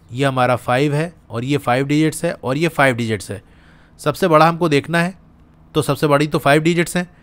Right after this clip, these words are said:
लेकिन फ़ाइव डिजिट्स के हमारे पास तीन नंबर्स हैं, इन तीनों में कौन बड़ा है? तो सबसे लेफ्ट वाला कंपेयर करो, ये फ़ोर है, ये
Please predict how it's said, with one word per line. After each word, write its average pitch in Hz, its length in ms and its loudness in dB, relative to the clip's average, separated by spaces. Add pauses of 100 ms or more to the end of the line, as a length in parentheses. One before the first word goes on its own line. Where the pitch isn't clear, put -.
(200)
लेकिन 139 200 -4
फ़ाइव 143 260 2
डिजिट्स 151 220 0
के 160 100 -2
हमारे 143 260 2
पास 147 320 0
तीन 165 180 -2
नंबर्स 160 380 0
हैं, 160 100 -6
इन 123 120 -8
तीनों 123 360 -6
में 196 120 0
कौन 165 260 -2
बड़ा 160 160 2
है? 156 160 -4 (300)
तो 143 80 -6
सबसे 143 260 -4
लेफ्ट 143 260 0
वाला 139 140 2
कंपेयर 123 320 -2
करो, 147 220 0
ये 120 180 -2
फ़ोर 143 360 -2
है, 151 240 -6 (180)
ये 113 140 -8